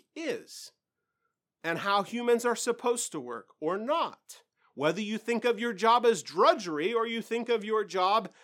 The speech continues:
as fulfilling God's purpose on your life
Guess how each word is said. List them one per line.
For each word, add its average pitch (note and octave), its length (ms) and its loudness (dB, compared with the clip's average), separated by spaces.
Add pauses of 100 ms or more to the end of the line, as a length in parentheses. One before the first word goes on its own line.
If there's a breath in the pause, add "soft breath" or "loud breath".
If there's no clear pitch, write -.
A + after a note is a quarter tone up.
(140 soft breath)
as G3+ 260 2
fulfilling C4+ 680 -2
God's A3 320 0
purpose C4+ 500 -4
on D3+ 160 -2
your C3+ 140 -6
life C#3 320 -4